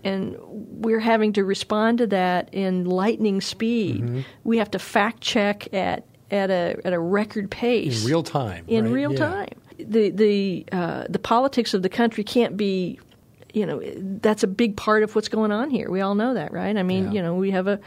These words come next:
Speaker 1: president who is leading the charge against the media.
Speaker 2: Yeah.
Speaker 1: Uh, you know, First Amendment, be damned.
Speaker 2: Yeah.
Speaker 1: And there are a lot of people, a lot of par-, a big part of the public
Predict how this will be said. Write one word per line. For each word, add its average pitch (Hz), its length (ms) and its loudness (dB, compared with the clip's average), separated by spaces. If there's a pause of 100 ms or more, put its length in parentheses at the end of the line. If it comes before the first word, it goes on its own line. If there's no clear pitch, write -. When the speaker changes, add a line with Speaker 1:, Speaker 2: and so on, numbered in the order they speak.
(160)
Speaker 1:
president 214 420 0
who 196 160 2
is 202 160 -2
leading 220 400 4
the 220 80 6
charge 214 420 2
against 208 380 0
the 202 80 0
media. 208 440 -2
Speaker 2:
Yeah. 107 200 -6 (640)
Speaker 1:
Uh, 190 640 0
you 202 160 -2
know, 175 360 -2
First - 380 -2
Amendment, 208 460 2 (460)
be 220 100 2
damned. 233 520 0 (240)
Speaker 2:
Yeah. 185 300 -2
Speaker 1:
And 226 200 6
there 226 120 6
are 226 100 6
a 214 60 4
lot 226 180 4
of 269 120 -2
people, 262 480 0
a 220 40 0
lot 214 220 0
of - 240 -20
par-, 214 220 0
a 214 40 0
big 226 220 2
part 233 160 4
of 196 60 0
the 190 60 -4
public 220 520 0